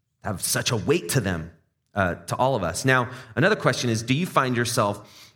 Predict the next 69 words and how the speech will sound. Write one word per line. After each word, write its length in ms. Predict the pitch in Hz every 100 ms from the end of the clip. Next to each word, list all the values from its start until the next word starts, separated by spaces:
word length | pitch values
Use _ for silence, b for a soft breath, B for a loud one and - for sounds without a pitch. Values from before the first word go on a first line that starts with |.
| _
taking 320 | - 135 123
so 180 | - 147
much 220 | 135 -
time 180 | - 143
to 80 | 135
make 160 | 120 117
a 60 |
decision 400 | 104 - 117 117
that 120 | 101
sometimes 420 | - 156 151 120 -
it's 160 | 120
not 120 | 135
even 260 | 131 117 104
a 40 | 107
big 300 | 131 104 95
deal, 240 | 123 139
but 160 | 104 104
you 140 | 107
just 280 | 98 104 -
take 220 | 120 110
so 320 | - - 127
much 300 | 127 117 -
time. 480 | - 127 113 101 95 B B B _
"What 260 | 104 120 120
should 220 | - 117
I 100 | 110
do? 260 | 98 117 110
How 140 | 117
should 140 | 113
I 60 | 98
do 100 | 104
it?" 40 |
This 160 | 131 135
is 60 | 135
how 80 |
I 60 | 113
feel 160 | - 110
sometimes 280 | 117 101
when 120 | 110 95
I, 140 | 90 - _
my 100 | 101
wife 240 | 95 101
sends 240 | - 107 95
me 60 |
to 80 | 90
the 60 | 85
grocery 300 | 98 104 -
store 180 | - 87
to 60 |
get 260 | 85 101 -
stuff. 380 | - 71 - - b b b b
And 80 | -
we 40 | 151
have 100 | 160
conversations, 640 | 175 135 180 165 135 110
like, 140 | 120
there's 140 | 131 123
certain 280 | 208 180 -
items 480 | 160 165 123 117 B B B -
that, 140 | 123
like, 220 | 131 120
you 180 | 135 165
need 180 | 196 170
to 40 |
be 180 | 139 143
as 140 | 123 -
specific 460 | - 110 127 104
as 180 | 110 -
possible. 640 | - 90 - - 50 80